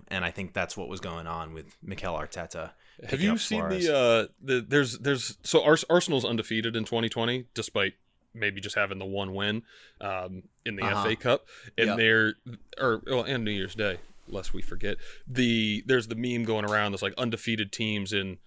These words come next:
Speaker 2: in, in twenty twenty, and it's like Inter, you know, Dortmund, all these, like, you know, Liverpool, and it's all, like, the kitted out, you know, military people, and then there's the clown holding the gun, and that's Arsenal.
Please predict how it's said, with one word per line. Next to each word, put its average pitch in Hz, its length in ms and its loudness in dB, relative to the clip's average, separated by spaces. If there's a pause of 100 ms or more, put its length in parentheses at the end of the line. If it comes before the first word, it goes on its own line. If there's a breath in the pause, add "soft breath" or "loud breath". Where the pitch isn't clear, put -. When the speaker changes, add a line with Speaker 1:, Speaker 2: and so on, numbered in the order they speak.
(320)
Speaker 2:
in, 95 420 -4
in 101 140 -6
twenty 104 340 -4
twenty, 101 420 -2
and 98 80 -6
it's 95 140 -8
like 98 260 -4
Inter, 98 720 -4 (200 soft breath)
you 104 100 -16
know, 98 80 -10
Dortmund, 101 720 -2
all 104 120 0
these, 98 160 -2
like, 98 160 -2 (140)
you 107 220 -10
know, 98 60 -10 (220)
Liverpool, 110 840 0 (220 loud breath)
and 113 80 -6
it's - 80 -4
all, 107 140 0
like, 101 180 -6
the 101 180 -6 (720)
kitted 113 260 2
out, 101 300 4
you 104 80 -8
know, 92 140 -6
military 101 500 0
people, 101 260 -4
and 98 80 -2
then 95 80 -4
there's 95 160 -6
the - 100 -16
clown 95 400 2
holding 98 280 -2
the 92 80 -8
gun, 95 260 -4
and 92 100 -8
that's 92 200 -6
Arsenal. 95 440 -8